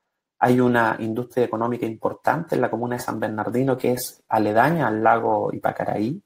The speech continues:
que también se, son beneficiarios directos de la calidad del agua del lago. Y además, eh, las comunidades iban a poder disfrutar de una mejor salud debido a una disminución en la, las enfermedades asociadas a la calidad del agua. Por otro lado,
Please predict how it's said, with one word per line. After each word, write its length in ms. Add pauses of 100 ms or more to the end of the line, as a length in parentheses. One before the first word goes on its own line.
que 120
también 260
se, 220
son 180
beneficiarios 460
directos 360
de 40
la 80
calidad 240
del 100
agua 160
del 160
lago. 300 (340)
Y 260
además, 640
eh, 320
las 140
comunidades 420
iban 140
a 60
poder 140
disfrutar 280
de 80
una 140
mejor 220
salud 340 (280)
debido 440
a 20
una 160
disminución 560
en 120
la, 260
las 260 (760)
enfermedades 420
asociadas 360
a 20
la 80
calidad 280
del 120
agua. 200 (640)
Por 160
otro 220
lado, 440